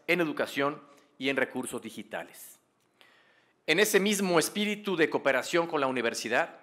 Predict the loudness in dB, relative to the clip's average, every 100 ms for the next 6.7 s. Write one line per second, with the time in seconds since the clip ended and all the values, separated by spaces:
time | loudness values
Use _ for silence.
0 | _ _ _ -20 _ _ 2 4 2 6
1 | 8 8 0 -4 -14 -20 _ _ -2 6
2 | 6 8 4 4 4 6 6 6 2 -2
3 | -2 -2 -2 -2 -4 -2 0 2 4 4
4 | 4 2 2 0 0 -2 -2 -4 -4 -6
5 | -8 -20 _ _ _ _ _ _ -2 0
6 | -4 -8 -6 -4 -4 -4